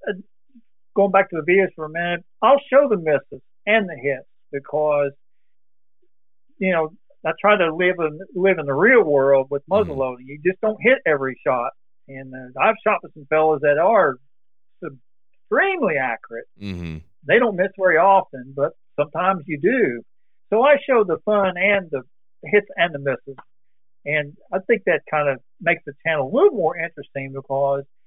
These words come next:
Speaker 1: as you know, the editing part, we can always edit out all the misses. Just put
Speaker 2: Mm-hmm.
Speaker 1: the, the hits in. But first of all, I wouldn't think that those type of videos would be any fun, you know.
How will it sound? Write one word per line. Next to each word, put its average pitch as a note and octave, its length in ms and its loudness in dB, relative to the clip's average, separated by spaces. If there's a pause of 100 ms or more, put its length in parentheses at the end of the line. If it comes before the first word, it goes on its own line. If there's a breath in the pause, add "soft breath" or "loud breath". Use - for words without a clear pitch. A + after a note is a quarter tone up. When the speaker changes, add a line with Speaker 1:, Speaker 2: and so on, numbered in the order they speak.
(120)
Speaker 1:
as F#3 160 4
you C4 140 2
know, A3 240 4
the F3 80 -2
editing F#3+ 420 4
part, D3 260 0
we A#3 120 -2
can G#3+ 120 -2
always F3 360 0
edit C#3+ 240 0
out C3+ 160 -2
all C#3+ 160 0
the A#2+ 120 -16
misses. - 320 -6 (200)
Just B2 260 -4
put - 140 0
Speaker 2:
Mm-hmm. F3+ 60 -10
Speaker 1:
the, B2+ 140 -8 (680)
the C3 80 -10
hits A3+ 240 2
in. D3 320 0
But C#3+ 140 2 (1300)
first A#3+ 240 4
of G3 60 -4
all, D#3+ 140 4
I F3 80 6
wouldn't E3 340 0
think D#3 180 -6
that F#3 180 4 (240)
those G#3 140 4 (100)
type C#3 120 -2
of C3 60 -20
videos C#3 400 -2
would C3+ 120 -6
be C#3+ 120 -4
any A#2+ 220 -10
fun, B2 380 -2 (360)
you B2+ 120 -18
know. A#2 300 -12